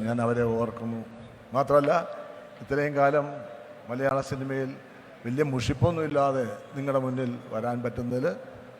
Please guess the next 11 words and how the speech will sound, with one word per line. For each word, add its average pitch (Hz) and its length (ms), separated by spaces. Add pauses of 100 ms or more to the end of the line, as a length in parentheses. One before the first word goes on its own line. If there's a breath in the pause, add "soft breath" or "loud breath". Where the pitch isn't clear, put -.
(280)
ഒരുപാട്, 107 360
ഒരുപാട് 117 240 (100)
സന്തോഷം. 113 380
അതുകൊണ്ട് 117 300
നിങ്ങളോട് 120 280 (100)
ഓരോരുത്തരോടും 160 680 (680)
എൻ്റെ 120 220
ഹൃദയം 143 380
നിറഞ്ഞ 135 240 (140)
നന്ദി, 143 300 (140)
സ്നേഹം. 104 380